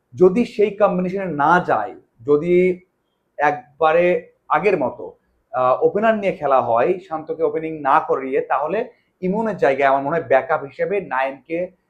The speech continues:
নেওয়া হতে পারে। সৌম্য, নাইম এবং জুনিয়র তামিম। আর যদি সেটাই থাকে কম্বিনেশন, তাহলে ইমনের জায়গায় একজন বোলার এক্সট্রা থাকলেও থাকতে পারে। তাছাড়া, আহ, সৌম্যের জায়গা, সৌম্য একটা ম্যাচ খারাপ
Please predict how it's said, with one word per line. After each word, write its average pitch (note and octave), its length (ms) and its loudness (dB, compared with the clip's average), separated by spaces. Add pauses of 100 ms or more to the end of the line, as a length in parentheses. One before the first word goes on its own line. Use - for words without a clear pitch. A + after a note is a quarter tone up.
(180)
নেওয়া D3+ 260 0
হতে C3 300 -2
পারে। A#2+ 380 0 (100)
সৌম্য, E3 680 0
নাইম C#3+ 520 -2
এবং D#3+ 500 0 (240)
জুনিয়র D#3 400 -2 (100)
তামিম। B2+ 440 0 (200)
আর C#3 200 2
যদি F3+ 360 -6
সেটাই G3+ 300 -2
থাকে G#3+ 160 -4
কম্বিনেশন, D3 540 -4
তাহলে D#3+ 480 -2 (540)
ইমনের G3+ 320 0
জায়গায় C#3 400 2 (240)
একজন D3 320 -2
বোলার C#3 340 -2
এক্সট্রা D3 300 -4
থাকলেও D3+ 580 -4 (320)
থাকতে F#3+ 340 0
পারে। A2 320 2 (640)
তাছাড়া, G#3 580 6
আহ, D3 420 6 (120)
সৌম্যের G3+ 520 -6
জায়গা, F3+ 400 4
সৌম্য F3 300 -4
একটা E3+ 200 0
ম্যাচ E3 220 -4
খারাপ D#3+ 200 -2